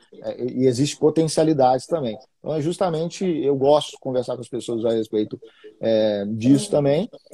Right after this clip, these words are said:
e também, é, ao conversar com as pessoas, identificar potencialidades nas pessoas, né? Acho que é isso que é importante aí, que faz, na verdade,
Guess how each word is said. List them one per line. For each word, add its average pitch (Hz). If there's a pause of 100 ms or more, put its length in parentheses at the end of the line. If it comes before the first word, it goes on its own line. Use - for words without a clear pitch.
(140)
e 165
também, 190
é, 151 (120)
ao 180
conversar 165
com -
as 143
pessoas, 175
identificar 202
potencialidades 127
nas 110
pessoas, 101
né? 120 (140)
Acho -
que 143
é 127
isso 123
que 151
é 147
importante 147
aí, 143
que 139
faz, 156 (360)
na 131
verdade, 135